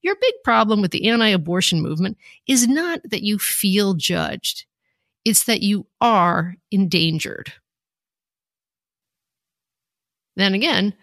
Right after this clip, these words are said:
one can't really blame these folks for trying to make the abortion issue a matter of style because they have sacrificed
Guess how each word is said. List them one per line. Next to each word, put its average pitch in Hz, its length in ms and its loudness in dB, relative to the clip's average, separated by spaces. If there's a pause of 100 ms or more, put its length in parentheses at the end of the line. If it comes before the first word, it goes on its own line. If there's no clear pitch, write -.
(140)
one 440 160 -2
can't 330 220 0
really 214 180 2
blame 196 400 0
these - 220 0
folks 160 260 -8
for 180 80 -8
trying 180 240 -2
to 180 60 -4
make 175 240 -4
the 175 80 -4
abortion 170 420 -4
issue 160 240 -4
a - 20 -6
matter 170 300 -6
of - 100 -8
style - 580 0
because 226 320 -4
they 247 100 -2
have 254 120 -2
sacrificed 269 680 -2